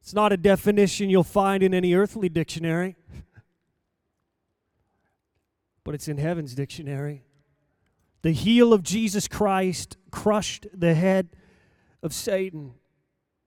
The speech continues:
How thankful we are for the work of salvation, the work of redemption. What other king would leave his throne?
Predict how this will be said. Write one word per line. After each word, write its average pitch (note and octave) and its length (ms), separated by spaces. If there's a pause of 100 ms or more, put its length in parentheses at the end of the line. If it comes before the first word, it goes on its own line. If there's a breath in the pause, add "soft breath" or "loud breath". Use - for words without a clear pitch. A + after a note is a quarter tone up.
(1080)
How G3 160
thankful D#3+ 640
we D3+ 180
are C#3 400 (1600)
for - 160
the F3 100
work F3 380
of E3 80
salvation, F3 840
the E3+ 80
work E3 360
of D#3 120
redemption. E3 760 (2000)
What G#3 160
other G3+ 160
king G#3+ 340
would F#3+ 140
leave F#3+ 280
his F#3 260
throne? E3+ 580